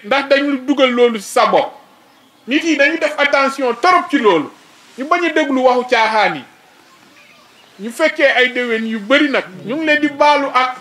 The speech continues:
di ñaanal Yàlla i wàccee yërmandeem si askan bi. Ci adduna bi yépp. Ano santanam M T D yanfo, M T D kanola, rabbana atina fi dunya hasanatan, wa fil akhirati hasanatan, wa qina azabannar.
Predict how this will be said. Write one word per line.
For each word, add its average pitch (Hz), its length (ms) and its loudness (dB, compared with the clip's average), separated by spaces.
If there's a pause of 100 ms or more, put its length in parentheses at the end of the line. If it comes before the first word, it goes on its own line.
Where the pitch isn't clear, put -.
(160)
di 220 140 -8
ñaanal 294 600 0
Yàlla 254 340 2 (120)
i 254 120 -2
wàccee 247 560 2
yërmandeem 226 680 0
si 226 140 -16
askan 180 440 -4
bi. 131 140 -16 (480)
Ci 440 60 -14 (220)
adduna 254 320 -2
bi 220 180 -6
yépp. 302 240 0 (840)
Ano 311 220 2
santanam 226 640 -2
M 208 160 -4
T 202 220 -2
D 196 140 -4
yanfo, 196 460 -2
M 185 180 -8
T 190 180 -6
D 196 140 -4
kanola, 185 460 -2
rabbana 175 500 -4
atina 165 480 -6
fi 175 180 -16
dunya 165 340 -8
hasanatan, 160 640 -10 (360)
wa 175 80 -6
fil 165 240 -6
akhirati 165 460 -8
hasanatan, 156 600 -10
wa 156 180 -6
qina 151 280 -12
azabannar. 143 600 -10